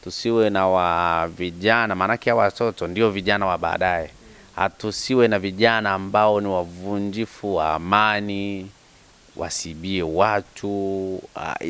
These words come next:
tuwe na vijana ambao wana maadili. Kwa hiyo ndo maana Azaria tunafanya hivyo. Lakini sasa Azaria peke yake hawezi.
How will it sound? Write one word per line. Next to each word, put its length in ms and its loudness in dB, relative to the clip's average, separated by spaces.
tuwe 280 6
na 180 4
vijana 680 0
ambao 800 2
wana 300 0
maadili. 580 0
Kwa 100 2
hiyo 60 4
ndo 120 2
maana 220 2
Azaria 320 2
tunafanya 480 0
hivyo. 220 -4
Lakini 400 -2
sasa 520 -4
Azaria 420 4
peke 280 -4
yake 460 0
hawezi. 500 0